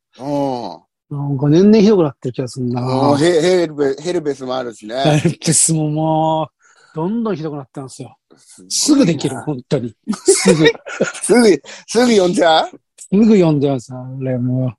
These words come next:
Speaker 1: ヘルペスだ。
Speaker 2: ヘルペスはメジャーですけどね。もう伝統芸、伝統芸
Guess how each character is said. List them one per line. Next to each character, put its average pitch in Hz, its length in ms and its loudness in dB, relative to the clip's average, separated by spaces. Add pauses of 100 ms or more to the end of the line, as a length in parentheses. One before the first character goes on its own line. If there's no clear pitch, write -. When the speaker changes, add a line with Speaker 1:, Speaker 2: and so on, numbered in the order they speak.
(960)
Speaker 1:
ヘ 101 120 -20
ル 131 60 -20
ペ - 0 -
ス - 0 -
だ。 214 80 4
Speaker 2:
ヘ 220 40 4
ル 175 120 -2
ペ 170 100 0
ス - 180 -4
は 131 100 -4
メ 143 320 -2
ジ 139 120 -4
ャ 151 40 -2
ー 151 40 -4
で 151 80 -6
す - 80 -14
け - 100 -20
ど 113 60 -20
ね。 117 240 -20
も - 140 -20
う - 60 -20
伝 175 160 2
統 180 140 2
芸、 170 200 0
伝 170 180 -2
統 165 160 0
芸 151 160 2